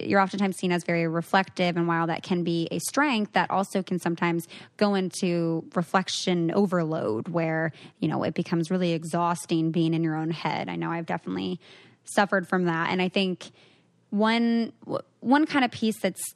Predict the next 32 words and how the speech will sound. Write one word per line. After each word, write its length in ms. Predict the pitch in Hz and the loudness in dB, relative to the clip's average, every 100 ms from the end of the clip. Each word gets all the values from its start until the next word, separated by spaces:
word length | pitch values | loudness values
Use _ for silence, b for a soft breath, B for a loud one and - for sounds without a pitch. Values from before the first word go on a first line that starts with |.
| - - | -10 -2
sticking 320 | 233 220 196 | 0 2 4
out 180 | 190 - | 2 2
to 100 | 220 | 0
me, 80 | 208 | 2
and, 100 | 190 | 2
and 160 | - | 2
I'm 100 | 180 | 2
gonna 160 | 190 233 | 2 0
kinda 200 | - 202 | 2 2
loop 240 | 175 180 - | 2 0 0
this 160 | 180 | 0
back 320 | - 175 180 - | 2 2 0 0
to 220 | 185 175 | 0 0
the 160 | 175 | 0
episode 440 | 208 208 196 196 180 | 0 0 0 -2 0
tonight 300 | - 175 - | 0 0 -2
'cause 160 | 170 170 | -2 -2
it's 280 | 160 - - | -2 -6 -2
really 220 | 196 190 | 0 0
fresh 260 | - 175 - | 0 0 0
on 80 | 170 | 2
my 120 | 165 | 2
mind. 420 | 185 190 180 175 B B B _ | 4 4 2 -2 B B B _
Uh, 300 | 185 170 - - | -4 -2 -4 -6
the, 460 | 190 196 190 185 170 - _ _ _ _ _ _ _ _ | -2 2 2 2 -2 -10 _ _ _ _ _ _ _ _
the 160 | 220 220 | 2 4
amount 320 | 220 240 294 | 4 4 4
of 100 | 269 | 2
reflection 680 | 220 214 - 220 - - 226 | 0 0 4 2 2 0 0
it 140 | - | 0
took 420 | - - 190 185 | -2 2 2 2
for 520 | - 190 180 170 175 | -2 0 2 2 0